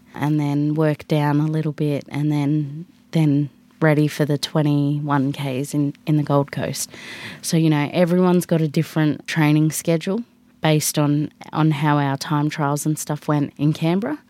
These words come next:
and based on our abilities so that we can all succeed. And that's what I've gotta keep reminding myself. And I used to hate running.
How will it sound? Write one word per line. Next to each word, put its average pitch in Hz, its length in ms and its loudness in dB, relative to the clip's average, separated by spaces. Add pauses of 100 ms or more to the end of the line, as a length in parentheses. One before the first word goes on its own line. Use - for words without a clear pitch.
(120)
and 156 180 -2
based 147 320 -2
on 151 100 2
our 151 240 4
abilities 185 540 2
so - 160 -4
that 139 120 2
we 139 120 0
can 147 160 0
all 151 140 2
succeed. 214 600 -2 (240)
And 156 160 2
that's - 240 -2
what 147 80 0
I've 139 100 0
gotta 151 180 0
keep - 280 -2
reminding 143 420 0
myself. 147 640 -4
And 151 240 0 (380)
I - 60 0
used 165 240 4
to 165 60 4
hate 151 300 2
running. 147 520 0